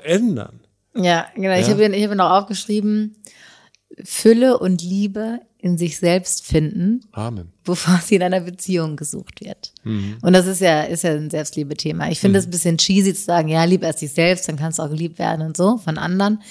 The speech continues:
Speaker 2: Aber im Endeffekt ist es das.
Speaker 1: Mhm.
Speaker 2: Ja, und ich muss meinen, meinen Wert erkennen,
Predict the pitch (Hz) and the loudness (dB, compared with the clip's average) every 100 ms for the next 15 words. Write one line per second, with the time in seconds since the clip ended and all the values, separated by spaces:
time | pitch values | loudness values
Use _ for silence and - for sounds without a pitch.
0 | - - - _ 170 180 175 185 175 190 | -20 -20 -20 _ 2 4 2 2 0 0
1 | 185 156 170 170 151 143 135 - - _ | -2 -2 -4 -4 -8 -10 -10 -12 -20 _
2 | _ _ _ _ - 107 120 131 170 170 | _ _ _ _ -6 -4 -4 0 0 0
3 | 180 190 202 214 208 180 175 170 - _ | 0 2 2 0 -2 -4 -4 -8 -14 _
4 | _ 185 165 165 160 156 156 180 214 208 | _ -4 -2 -2 -6 -10 2 4 6 4
5 | 214 220 _ - _ _ _ _ _ _ | 0 -6 _ -12 _ _ _ _ _ _
6 | _ - 175 180 - 208 233 247 311 | _ -2 0 0 0 2 4 0 -4